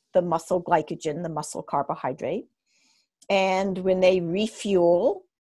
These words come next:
with some bread or cereal or fruits, vegetables, grains, they, they'll perform better. So I try to have them experiment.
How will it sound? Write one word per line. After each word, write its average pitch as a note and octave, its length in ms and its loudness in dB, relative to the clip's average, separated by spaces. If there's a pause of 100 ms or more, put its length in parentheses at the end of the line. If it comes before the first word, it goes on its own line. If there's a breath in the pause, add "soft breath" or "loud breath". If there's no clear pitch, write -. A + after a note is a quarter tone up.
(240)
with F3 680 8 (120)
some F#3 380 -4
bread G3 720 6
or C3+ 360 -2 (520)
cereal F#3+ 680 2
or F3+ 440 0 (360)
fruits, - 500 0 (100)
vegetables, F3+ 680 2
grains, E3 600 -2 (540 soft breath)
they, A3+ 380 6 (160)
they'll A#3+ 160 4
perform D4+ 580 4
better. - 340 2 (300 soft breath)
So C4+ 220 6
I A#3+ 140 8
try F4+ 280 2
to F#4+ 180 0 (320)
have A#3 240 2
them A#3+ 300 6
experiment. - 1000 -2